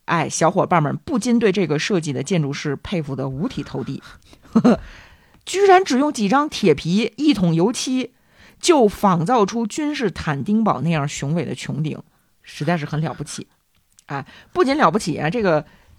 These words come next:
他们，他们继续地去构想啊，就是这个创新，说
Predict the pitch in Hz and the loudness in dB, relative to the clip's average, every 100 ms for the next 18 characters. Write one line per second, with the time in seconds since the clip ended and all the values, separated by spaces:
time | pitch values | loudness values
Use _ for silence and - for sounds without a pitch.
0 | - - - 233 240 233 240 226 240 196 | -20 -6 -2 -2 -2 -4 -4 -4 0 0
1 | 208 277 220 180 139 135 131 151 143 - | 0 0 0 0 -4 -6 -4 -4 -6 -8
2 | - - 160 151 143 - 190 185 202 - | -8 -4 0 0 -2 0 0 2 0 -2
3 | _ _ - _ - 247 | _ _ -20 _ 2 2